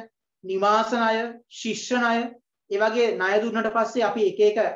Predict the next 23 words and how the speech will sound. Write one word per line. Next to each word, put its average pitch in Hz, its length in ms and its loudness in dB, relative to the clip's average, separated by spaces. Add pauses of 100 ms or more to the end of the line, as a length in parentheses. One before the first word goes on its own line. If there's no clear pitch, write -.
ඇපසුරුකුම්පත් 240 800 -2
තියෙනවනේ. 269 380 -8 (420)
ඒ 226 100 0
ඇපසුරුකුම්පත් 240 840 0 (100)
තව 190 240 0
එක්කෙනෙක්ට 320 380 -2
විකුණලා 180 420 -4 (960)
බැංකුව 254 440 2
ආපහු 294 340 4
සල්ලි 302 300 2
උපය 285 180 -2
ගන්න. 175 240 -4 (1000)
හරි? 247 120 -10 (240)
බැංකු 160 420 -4 (260)
කරන්නේ 185 480 -4
ලොකු 220 400 -6 (120)
ප්‍රොසෙස් 214 420 -4
එකක්. 180 120 -8 (120)
අපිට - 240 -6
හිතා 202 320 -2
ගන්නවත් 196 420 -2
බෑ. 170 220 -4 (520)
නැත්තම් 208 360 -4